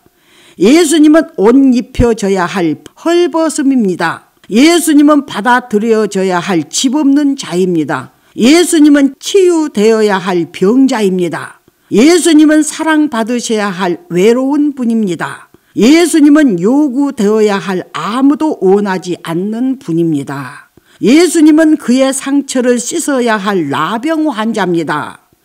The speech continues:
예수님은 미소를 보내주어야 할 거지입니다. 나는 이거 아무리 봐도 나는 저거는 시를 아름답게 썼다고 해서 썼는지는 모르지만은, 아니,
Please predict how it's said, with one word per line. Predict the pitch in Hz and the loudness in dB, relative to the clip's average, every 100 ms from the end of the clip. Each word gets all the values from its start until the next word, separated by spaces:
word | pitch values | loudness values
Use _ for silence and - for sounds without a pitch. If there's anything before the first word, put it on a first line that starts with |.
| - | 0
예수님은 | 196 320 349 339 294 294 311 269 175 | 4 4 4 2 4 4 4 2 2
미소를 | 277 339 320 294 294 294 | 0 2 0 -2 -2 -4
보내주어야 | - 208 254 247 240 214 220 214 202 | 0 0 2 0 0 0 2 2 0
할 | 170 196 | -4 -6
거지입니다. | 165 - 202 269 285 311 226 202 190 151 139 113 - _ _ _ | -6 -6 -4 -2 -2 -2 -2 -2 -4 -4 -6 -8 -18 _ _ _
나는 | 143 202 254 | -4 -2 0
이거 | 220 226 - - - - | -2 -4 -6 -16 -14 -6
아무리 | 202 202 | 0 2
봐도 | 202 156 165 156 | 0 -4 -8 -8
나는 | 135 127 139 | -8 -10 -10
저거는 | - 170 180 | -10 -8 -6
시를 | 143 - 294 160 | -6 -10 -10 -12
아름답게 | 143 143 185 175 | -12 -10 -10 -10
썼다고 | 175 175 - 190 | -14 -14 -10 -8
해서 | 147 127 | -8 -12
썼는지는 | 180 254 247 135 117 117 | -10 -10 -8 -10 -12 -8
모르지만은, | 175 214 151 123 143 220 139 - _ _ _ _ _ | -8 -6 -6 -4 -4 -4 -6 -10 _ _ _ _ _
아니, | - 233 262 180 | -8 -4 -2 -4